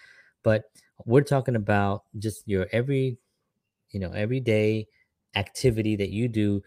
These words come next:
to get your blood circulating and to get your body moving well, right? So this is a very important thing. And if you exercise at least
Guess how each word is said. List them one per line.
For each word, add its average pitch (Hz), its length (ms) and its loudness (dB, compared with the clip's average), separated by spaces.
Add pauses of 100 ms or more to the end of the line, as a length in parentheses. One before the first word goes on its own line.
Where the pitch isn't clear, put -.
(200)
to 95 100 -8
get 113 240 0
your 127 140 4
blood 113 340 2
circulating 101 640 -2
and 87 80 -8
to 92 100 -10
get 101 320 -4
your 95 120 0
body 95 540 -2 (260)
moving 92 500 0
well, 87 420 0 (180)
right? 90 240 -8
So 107 80 -8
this 143 160 -4
is 170 80 0
a 110 60 0
very 113 280 2
important 98 500 -6
thing. 85 240 -6 (500)
And 101 280 -2 (1000)
if 101 140 -6
you 131 120 4
exercise 147 520 2
at 104 140 2
least 110 500 -2